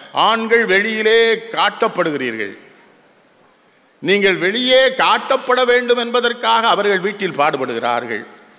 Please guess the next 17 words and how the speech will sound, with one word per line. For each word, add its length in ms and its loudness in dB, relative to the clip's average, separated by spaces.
நீங்கள் 320 0
காட்டப்பட்டு 800 0
பெருமைகளெல்லாம் 800 2
சம்பாதிக்கிற 580 0
பொழுது 220 0
அவளுக்கு 300 0
மகிழ்ச்சியாக 540 0
இருக்கிறது. 800 -2
"நான் 200 0
என் 160 0
கணவனுக்கு 500 0
சரியான 460 2
துணைவியாக 580 0
வாழ்ந்திருக்கிறேன்" 560 -2
என்று 580 -2
அவள் 220 -2
கருதுகிறாள். 560 2